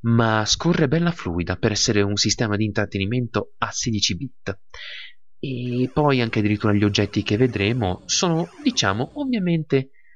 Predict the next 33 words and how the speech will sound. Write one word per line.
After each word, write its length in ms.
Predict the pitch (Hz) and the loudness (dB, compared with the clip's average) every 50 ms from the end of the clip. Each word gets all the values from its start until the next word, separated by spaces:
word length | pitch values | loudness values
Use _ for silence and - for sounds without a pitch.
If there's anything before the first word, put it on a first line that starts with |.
| - - - - | -20 -20 -20 -12
ben 220 | - 117 113 131 131 | -4 0 2 4 4
implementati 580 | 127 123 147 151 165 170 151 151 143 143 - | 4 4 4 2 2 2 0 0 -4 -4 -4
con 240 | 165 - 135 123 120 | -6 -2 -2 0 0
il 100 | 120 120 | 0 0
tre 160 | 117 - 120 | 0 2 0
D 160 | 120 123 117 98 | 2 2 0 0
primordiale 720 | - - 113 107 104 101 101 101 110 113 101 92 90 92 92 | 0 0 0 2 2 0 0 0 2 2 2 2 0 -2 -2
che 100 | - 101 | -2 -2
ha 40 | 95 | -2
presente, 680 | - 104 101 - 104 92 82 80 82 - - 147 - - - - - - - | 0 0 0 2 0 0 -2 -4 -8 -6 -6 -6 -6 -6 -14 -20 -20 -18 -10
roba 420 | - - - 120 131 120 113 107 - | -4 -2 0 0 2 0 -2 -4 -4
che 380 | - 104 98 98 95 95 95 95 | 0 0 2 2 2 2 0 -2
s-, 260 | - - - - - - - | -4 -4 -6 -8 -10 -16 -18
verrà 260 | - 104 110 110 110 | -8 -2 0 0 2
ripresa 380 | 107 104 104 - 117 113 - 101 | 2 2 2 0 0 0 0 -2
più 280 | - - 127 120 113 - | -2 0 2 2 2 2
che 140 | - 101 | 0 0
altro 320 | 101 104 113 110 - 95 98 | 0 0 0 -2 -2 -2 -2
in 200 | 98 95 95 95 92 | -2 -2 -4 -4 0
Virtua 340 | 92 113 110 - - 98 | 0 0 0 0 0 0
Racing 600 | 90 92 104 113 - - - 95 90 87 95 92 - | 2 2 0 0 0 -2 -2 -2 -4 -4 -4 -4 -4
o 100 | - 107 | -6 -6
Star 340 | - - - 104 87 - - - | -6 -4 -4 -4 -4 -4 -8 -14
Fox, 340 | - - - - - - 90 | -18 -14 -10 -6 -4 -4 -2
ve 80 | 92 | -2
lo 120 | 85 85 82 | -2 -4 -2
giuro, 340 | 90 95 80 76 - 113 | -2 -2 -2 0 0 0
eh. 80 | 127 131 - - - - - - - - - - - - - - | 0 -2 -4 -14 -20 -20 -20 -20 -20 -20 -20 -20 -20 -18 -8 -2
Ma 180 | 107 120 123 | 0 0 0
qua 160 | - - 196 | 0 0 0
devo 200 | 185 180 135 117 | 2 2 2 2
dire 280 | 117 123 165 151 117 - | 2 2 2 0 0 -2
che 360 | - - 110 104 101 98 98 | -2 -2 0 2 2 2 0